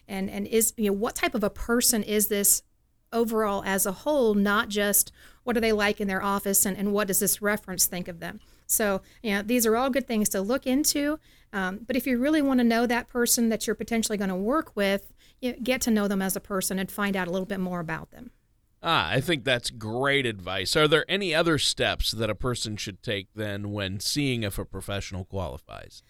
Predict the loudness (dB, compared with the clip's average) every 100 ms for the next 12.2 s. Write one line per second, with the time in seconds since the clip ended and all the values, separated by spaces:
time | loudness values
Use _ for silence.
0 | -20 -16 -4 0 2 2 2 0 0 -4
1 | 0 2 4 4 2 2 -2 -2 0 0
2 | -2 -6 -2 0 2 0 0 0 0 -2
3 | -2 0 0 0 0 -2 -2 -6 _ -20
4 | -20 -8 -6 -2 0 2 2 0 -2 -2
5 | 0 0 0 -2 -6 -6 -4 0 2 4
6 | 2 2 -2 0 0 0 2 0 _ _
7 | _ _ -2 2 4 4 4 4 4 2
8 | 0 0 0 0 -2 -2 0 0 0 -10
9 | -4 0 2 2 2 0 2 0 -2 -4
10 | -4 -6 -4 -2 0 2 4 4 2 2
11 | 2 2 0 0 0 0 -2 0 0 0
12 | -2